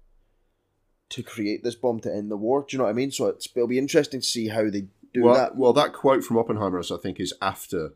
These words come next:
Speaker 2: the bomb's gone off and he
Speaker 1: Well,
Speaker 2: kno-, and he
Speaker 1: that's
Speaker 2: knows what he's done. So I think that the, the, the two, the two Oppenheimers that you could see there, that could be very interesting in a film, couldn't it?
Speaker 1: Yeah, because you're gonna, you're gonna see,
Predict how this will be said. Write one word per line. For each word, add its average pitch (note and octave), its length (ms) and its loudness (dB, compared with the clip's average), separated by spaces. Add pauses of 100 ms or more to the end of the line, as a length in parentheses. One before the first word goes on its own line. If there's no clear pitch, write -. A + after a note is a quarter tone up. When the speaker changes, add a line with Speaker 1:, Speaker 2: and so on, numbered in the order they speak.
(100)
Speaker 2:
the - 60 -16
bomb's D#2 320 -8
gone D#2 180 -8
off D#2+ 260 -6
and E2 80 -4
he E2 100 0
Speaker 1:
Well, - 20 -10
Speaker 2:
kno-, E2 80 -6
and - 160 2
he - 60 -2
Speaker 1:
that's - 20 -2
Speaker 2:
knows F2 260 -6
what E2+ 140 -8
he's D2 120 -12
done. F2+ 220 -6
So F2+ 160 -8
I E2+ 40 -12
think A2+ 260 -4
that F#2 180 -10
the, F2+ 240 -4
the, F2 220 -8 (100)
the F2+ 100 -10
two, G2+ 500 -4 (480)
the - 100 -8
two A#2+ 240 0
Oppenheimers F2 640 -4
that F2+ 80 -10
you F2+ 100 -10
could - 140 -12
see G#2 200 0
there, E2 140 -2
that F#2+ 160 -4
could F#2 120 -8
be E2 80 -6
very D#2+ 220 -4
interesting D#2+ 400 -12
in D#2+ 60 -12
a C#2+ 60 -14
film, E2 280 -6
couldn't E2+ 160 -14
it? - 100 -14
Speaker 1:
Yeah, D3+ 160 4
because A2 360 -2
you're A#2+ 100 2
gonna, A2+ 360 0
you're A2+ 160 -4
gonna B2 160 0
see, A2+ 560 -2